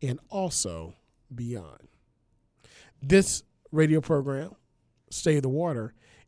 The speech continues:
is a build out of that in order to bring these important issues to the forefront, in order to let you,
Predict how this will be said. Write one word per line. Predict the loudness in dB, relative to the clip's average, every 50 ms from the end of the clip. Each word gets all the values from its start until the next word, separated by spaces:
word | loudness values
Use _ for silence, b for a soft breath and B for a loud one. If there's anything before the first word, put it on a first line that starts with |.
| _ _
is | 0 2 2
a | 2 2
build | 2 2 4 4 4 4 4 0
out | -2 -4 -6
of | -10 -14 -16
that | -16 -18 -18 -20 -20 _ _ _ _
in | -8 -8 -4
order | 0 2 2 4 2
to | 2 0 -2 -4
bring | -4 -4 -4 -2 0 0 0 0 -2 -4 -6 -10 -16 -20 _ _ _ _ _ _ _ _ _ -8
these | -4 -2 -2 0 0
important | -2 -4 -4 -2 -2 0 0 -2 -2 -2
issues | 0 0 0 0 -2 -6 -6 -4
to | -2 -2 -2
the | 0
forefront, | 0 2 2 2 0 -2 -8 -12 -12 -14 -16 -16 -18 -20 -20 -20 -20 -20 -20 -20 -20 _ _ _ _ _ _ _ _ _ _ _ _ _ _ _ 0
in | 4 4
order | 6 6 4
to | 4 4 6 6 6 6 4 2 -2 -8 _ _ _ _ _ _ _ _ _ _ _ _ _ _ _ _ _ _ _ _
let | 2 2 2 2 2
you, | 0 2 4 6 6 6 4 2 -4